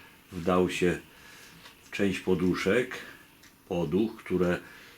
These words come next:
stanowią część płuc i oskrzeli oraz mięśni trapezowych,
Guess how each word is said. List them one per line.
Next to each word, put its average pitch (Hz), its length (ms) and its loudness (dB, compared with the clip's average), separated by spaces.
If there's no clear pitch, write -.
stanowią 101 760 2
część 98 480 0
płuc 107 520 0
i 101 100 6
oskrzeli 104 680 4
oraz 90 320 4
mięśni 98 600 0
trapezowych, 90 1040 2